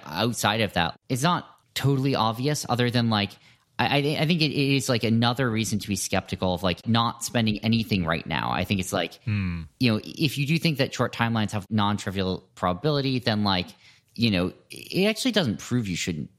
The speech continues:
Speaker 1: be spending a shit ton right now, right? 'Cause you could imagine taking the position that, like, yeah, but all our impact is in the world where that's not the case. But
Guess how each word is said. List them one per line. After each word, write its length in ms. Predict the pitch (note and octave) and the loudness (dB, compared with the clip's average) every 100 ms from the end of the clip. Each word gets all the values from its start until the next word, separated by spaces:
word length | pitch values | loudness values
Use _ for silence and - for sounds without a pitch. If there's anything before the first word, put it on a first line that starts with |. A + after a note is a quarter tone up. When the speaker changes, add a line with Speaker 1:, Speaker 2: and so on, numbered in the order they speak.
| _ | _
Speaker 1:
be 120 | A2 | -4
spending 320 | F#2+ G2+ F2+ E2+ | -2 0 0 0
a 40 | |
shit 200 | - - | -2 -4
ton 180 | G2+ E2+ | -2 -2
right 160 | E2 | -2
now, 220 | - E2+ D#2+ | -2 -2 0
right? 160 | F#2+ | -2
'Cause 160 | A2+ G2+ | -2 -4
you 180 | A#2 B2 | -2 0
could 120 | B2 | 0
imagine 560 | B2+ F#3 F#3+ B2 G2+ - - - - | 2 0 0 0 -2 -4 -16 -20 0
taking 280 | C#3+ A#2+ A2+ | 2 4 2
the 80 | G#2+ | 0
position 420 | A#2 C#3 - G#2 | 0 0 2 2
that, 180 | F#2+ - | 2 2
like, 260 | G2 F#2 - - _ - | 0 0 -6 -20 _ -2
yeah, 320 | A#2 A#2 A2+ | 2 4 2
but 180 | G#2 - | 0 0
all 180 | A2 A2 | 2 4
our 100 | G2+ | 2
impact 400 | G2 F2+ F2 - | 2 2 0 0
is 80 | F#2+ | 2
in 80 | |
the 80 | F2+ | 2
world 300 | F2 E2+ E2 | 2 0 0
where 100 | F#2 | 2
that's 240 | E2+ D#2+ - | 2 0 0
not 220 | E2 - | 0 0
the 80 | G#2+ | 0
case. 360 | D3 D#3+ - - - - _ _ _ - | 0 0 -6 -14 -20 -20 _ _ _ -2
But 280 | B2 D3+ | 2 0